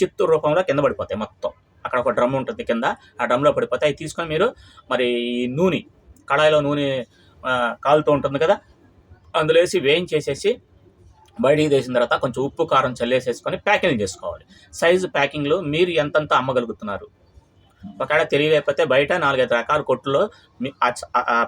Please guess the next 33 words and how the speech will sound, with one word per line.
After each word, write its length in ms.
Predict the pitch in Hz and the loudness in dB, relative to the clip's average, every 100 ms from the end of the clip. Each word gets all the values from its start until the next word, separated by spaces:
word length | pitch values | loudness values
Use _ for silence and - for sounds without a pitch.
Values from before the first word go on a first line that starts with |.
| - | 0
ప్యాకింగ్ 340 | 151 165 170 | -2 -2 -2
ఏ-, 280 | 135 139 135 123 127 | 0 0 -2 -4 -2
ఎంత 120 | 135 | 0
ఉన్నాయి, 240 | 139 110 - - _ _ _ _ _ - | -2 -4 -14 -20 _ _ _ _ _ -2
ఎంత 200 | 123 131 | -2 2
రేటు 220 | 151 147 | 2 2
ఉన్నాయి 200 | 127 95 - | -2 -6 -8
అనేది 260 | 131 151 190 170 | 0 2 4 2
ఒక 100 | 143 | 2
నాలుగైదు 380 | 131 127 127 120 | 0 2 2 0
కొట్టుల్లో 340 | 185 190 196 214 240 - - | -2 2 2 0 -2 -10 -12
సేకరించండి. 640 | - 202 214 147 101 90 | -4 -2 0 -2 -4 -12
ముందు 260 | 95 101 98 _ - - | -10 -10 -12 _ -16 -6
నాలుగైదు 300 | 123 127 127 | -2 -2 -2
కొట్టుల్లో 260 | 147 170 170 | -4 -4 -6
సేకరించండి. 640 | 151 135 135 117 104 95 - - - _ | -4 -4 -4 -6 -10 -16 -18 -20 -20 _
సేకరించి 500 | 151 151 160 156 220 214 | -4 -4 -4 -6 -2 -2
ఇగో 120 | 156 135 139 135 | -2 -4 -4 -2
ఇది 120 | 151 | -2
ఇంత 180 | 139 135 | 0 2
రేటు 220 | 139 131 | 2 0
ఉంది, 160 | 131 | -2
ఇది 120 | 135 123 | -2 -4
ఇంత 180 | 113 127 | -4 -4
రేటు 200 | 127 127 | -4 -6
ఉంది, 160 | 131 151 | -8 -4
ఇది 120 | 123 | -4
ఇంత 160 | 120 127 | -2 -2
రేటు 180 | 123 127 | -2 -2
ఉంది 100 | 123 | -8
అని 100 | 180 | -2
తెలుసుకోండి. 400 | 143 151 - 131 | -2 -2 -4 -6
ముందు 260 | 101 98 95 | -6 -12 -14